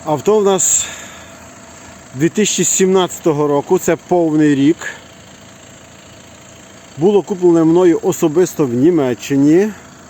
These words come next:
Авто в нас має автоматичну коробку передач D Q двісті п'ятдесят, одну з найнадійніших коробок Volkswagen, яка випускалася з дві тисячі третього по дві тисячі двадцять другий рік.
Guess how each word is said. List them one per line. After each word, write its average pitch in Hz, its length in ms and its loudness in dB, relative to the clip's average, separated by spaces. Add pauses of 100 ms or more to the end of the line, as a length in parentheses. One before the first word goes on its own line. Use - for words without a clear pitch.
(480)
Авто 135 260 -2
в 190 60 2
нас 160 160 0
має 180 300 0
автоматичну 170 720 0
коробку 170 400 -2
передач 160 680 -2 (140)
D 160 220 -2
Q 190 140 0
двісті 160 360 -2
п'ятдесят, 139 680 -4 (880)
одну 160 340 2
з 147 60 -6
найнадійніших 165 680 0
коробок 165 460 0
Volkswagen, 147 640 -2 (400)
яка 139 160 -4
випускалася 156 640 -2
з - 20 -8
дві 143 100 -2
тисячі 156 360 -2
третього 147 540 -2 (480)
по 156 140 0
дві 147 160 0
тисячі 151 720 0
двадцять 147 360 -4
другий 147 280 2
рік. 160 180 -2